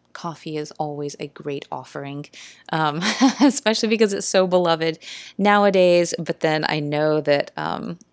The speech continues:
my mom's side drank coffee, loved coffee.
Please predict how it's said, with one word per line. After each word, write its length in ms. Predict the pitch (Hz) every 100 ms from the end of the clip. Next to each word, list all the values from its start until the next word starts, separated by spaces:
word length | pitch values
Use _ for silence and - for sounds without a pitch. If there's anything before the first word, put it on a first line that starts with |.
| -
my 100 | 160
mom's 320 | 156 147 143
side 460 | - 139 143 147 156
drank 400 | 147 139 - -
coffee, 560 | - 156 143 151 143 -
loved 340 | 156 151 151 -
coffee. 500 | 151 135 151 139